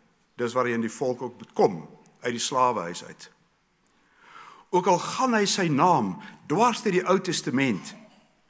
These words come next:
op Sionsberg groot maak, Sion word die plek waar die tempel gaan wees. Tog maak die Here hom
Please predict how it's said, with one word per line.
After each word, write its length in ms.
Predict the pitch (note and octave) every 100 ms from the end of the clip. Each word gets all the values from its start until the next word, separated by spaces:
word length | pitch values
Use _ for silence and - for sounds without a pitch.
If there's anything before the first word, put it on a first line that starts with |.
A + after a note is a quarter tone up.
| _ _ - -
op 120 | E3 -
Sionsberg 800 | - B3+ B3+ A3 B2+ C#3+ D3+ -
groot 300 | - G#3+ G#3 -
maak, 320 | F2 D#2+ - - -
Sion 480 | - - B3+ B3 D3+
word 220 | D3+ -
die 100 | D#3
plek 380 | D#3 D3 G2 - - - -
waar 120 | A#2
die 100 | A#2
tempel 320 | D3+ D3 B2
gaan 260 | - G2+ F#2
wees. 380 | E2+ D2+ - - _ _ _ _ _ _ _ _ _ _
Tog 180 | D3+ D3
maak 240 | A#2+ B2 B2
die 120 | A2+
Here 160 | A2+ B2
hom 240 | A2+ A2+